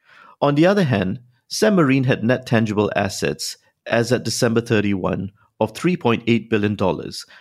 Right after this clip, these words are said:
much higher than Keppel O and M's zero point nine billion dollars. With the combination of the two entities, shareholders of Sem Marine will see a dilution in N T A per share from twelve cents to just seven cents.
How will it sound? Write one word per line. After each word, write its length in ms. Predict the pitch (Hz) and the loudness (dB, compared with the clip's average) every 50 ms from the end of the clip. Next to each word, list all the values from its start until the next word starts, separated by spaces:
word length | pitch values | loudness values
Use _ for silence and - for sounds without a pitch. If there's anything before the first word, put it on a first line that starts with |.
| _ _ - | _ _ -4
much 300 | 156 165 202 214 214 - | 0 0 0 0 0 -2
higher 280 | - 139 131 131 127 117 | 0 0 2 2 2 2
than 160 | 117 107 101 | 2 0 0
Keppel 420 | - - 135 120 120 123 117 - - | 0 0 0 0 2 2 0 0 2
O 100 | 104 107 | 2 2
and 160 | 104 98 104 | 4 4 2
M's 340 | 104 104 101 98 98 - - - - | 2 2 0 0 -2 -4 -8 -10 -4
zero 240 | - 123 127 120 117 | 0 2 4 4 2
point 280 | 120 - 117 101 95 | 2 0 -2 0 0
nine 300 | 98 104 107 123 127 120 | 0 0 2 2 2 0
billion 300 | - 104 85 87 90 - | 0 -2 -2 -4 -4 -8
dollars. 520 | - 95 - - - - _ - - - - - - - - _ | -8 -8 -10 -10 -12 -16 _ -16 -16 -16 -16 -20 -20 -20 -8 _
With 140 | - 160 170 | -2 0 0
the 80 | - - | 0 2
combination 600 | - 185 180 165 151 127 127 123 120 - 117 107 | 2 2 2 4 4 4 4 4 4 2 2 2
of 80 | 104 - | 2 0
the 80 | 101 | -2
two 240 | - - 123 113 - | -2 0 0 0 2
entities, 680 | - 101 98 - - 98 - - 87 87 87 - - - _ _ _ _ _ | 2 0 0 -2 -2 -8 -10 -10 -8 -8 -8 -10 -12 -14 _ _ _ _ _
shareholders 460 | - - 170 175 170 160 147 135 123 | 0 2 2 4 4 4 4 4 2
of 120 | 127 120 | 2 0
Sem 240 | - - 131 120 117 | 2 2 2 2 2
Marine 420 | 113 107 95 98 95 92 92 92 - _ _ _ | 2 2 2 2 0 0 -2 -4 -6 _ _ _
will 120 | - 107 | -2 -2
see 200 | - - - 151 | -2 -2 0 2
a 80 | 135 110 | 2 2
dilution 640 | 113 113 101 101 98 107 135 156 151 - 127 107 101 | 2 2 2 2 2 2 2 2 2 2 0 0 2
in 100 | 95 95 | 2 2
N 140 | 92 92 | 0 0
T 180 | - - 95 87 | -2 -4 -6 -6
A 60 | 90 | -6
per 140 | - - 80 | -6 -8 -8
share 340 | - - 98 90 85 92 - _ _ _ _ _ _ _ | -6 -4 -2 -2 -4 -4 -6 _ _ _ _ _ _ _
from 200 | - 107 98 95 | -4 -4 -4 -4
twelve 360 | - - 127 135 147 151 143 | -4 0 2 2 2 2 0
cents 580 | - - 143 131 127 127 123 - - - - _ _ _ _ _ _ - | 0 0 2 2 2 0 -2 -4 -8 -12 -12 _ _ _ _ _ _ -6
to 80 | - 101 | -4 -2
just 320 | - 104 98 - - - | 0 0 -2 -2 -2 -2
seven 260 | - 127 113 107 92 | -2 0 0 0 -2
cents. 560 | 85 - - - - - - - - - - | -4 -6 -8 -8 -10 -10 -12 -14 -16 -16 -18